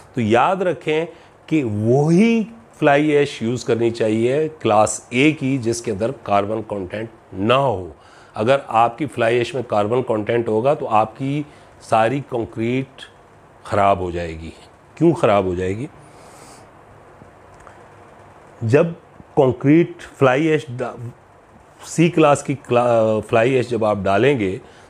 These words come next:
तो सी क्लास की फ्लाई ऐश में कार्बन कंटेंट होता है। जब वो सीमेंट के साथ और आपका जो ब्लेंड बनता है मिक्सचर मशीन पे by weight,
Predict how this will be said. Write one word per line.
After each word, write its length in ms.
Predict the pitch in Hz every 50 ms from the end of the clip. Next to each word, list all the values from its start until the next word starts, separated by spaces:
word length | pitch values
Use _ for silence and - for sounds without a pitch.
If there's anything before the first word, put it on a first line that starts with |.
| - -
तो 60 | 113
सी 280 | - - - 165 180
क्लास 320 | 175 - 147 135 135 127 -
की 120 | - 139
फ्लाई 360 | 107 - 117 113 113 120 123
ऐश 220 | 127 127 117 - 139
में 120 | 139 135
कार्बन 380 | - - 113 107 107 110 120 120
कंटेंट 440 | - 120 107 101 - 113 120 117 117
होता 200 | 107 95 - 120
है। 100 | 123 123
जब 180 | 117 113 110
वो 280 | 117 123 123 131 143 143 - - - - -
सीमेंट 440 | - - - 131 120 135 147 143 143
के 140 | - 135 117
साथ 420 | - - 117 107 107 110 110 113 113 - 113 -
और 400 | 107 104 107 107 107 107 - - -
आपका 380 | 107 104 107 110 - - 113
जो 120 | 101 101 104
ब्लेंड 440 | 95 87 98 101 110 113 117 117 110
बनता 400 | 107 104 101 98 - 120 113 110
है 120 | 107 101
मिक्सचर 340 | 98 98 92 - - 113 104
मशीन 340 | 101 95 - - 101 101 95
पे 100 | 127 139
by 320 | 117 98 104 107 110 110
weight, 420 | 101 113 123 131 117 117 - -